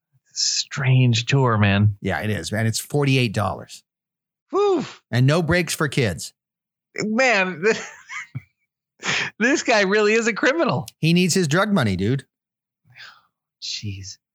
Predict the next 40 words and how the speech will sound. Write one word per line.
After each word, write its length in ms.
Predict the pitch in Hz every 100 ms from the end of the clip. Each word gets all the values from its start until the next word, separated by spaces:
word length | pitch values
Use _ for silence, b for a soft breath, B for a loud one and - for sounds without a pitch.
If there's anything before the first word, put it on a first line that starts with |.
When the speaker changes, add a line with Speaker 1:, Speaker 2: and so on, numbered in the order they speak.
| _ _
Speaker 1:
Wait, 180 | - 170
wait, 460 | 170 190 151 151 156
what 140 | 165
other 140 | 165 156
stops 360 | - 147 147 151
do 60 |
they 100 | 143
make 200 | 135 135
on 80 | 135
the, 80 | 123
on 260 | 110 123 123
the 160 | 120 117 107
Hunter 460 | 127 123 120 113 - -
Biden, 460 | 120 113 113 110 - -
uh, 320 | 110 107 104 - _ _ _ _ _ _ - _
thievery 340 | 139 117 117 110
bus 320 | 92 107 -
or 60 |
whatever 200 | 110 107 107
it's 100 | -
called? 340 | 117 95 - _ _
Speaker 2:
Hunter 220 | 147 147 127
Biden 340 | 135 131 123
Crime 380 | - 127 139 143
Tour. 340 | 117 87 - _ _ -
Speaker 1:
Crime 300 | 156 151 135
Tour. 220 | 117 104
I'm 100 | 131
sorry. 260 | - 117 110
Wh-, 180 | 110 143
wh-, 180 | 147 160
what 120 | 160
are 40 |
some 140 | 156 151
other 180 | 143 143
stops 260 | 151 147 147
on 60 |
the 80 | 139
crime 260 | 139 139 147
tour? 300 | 170 208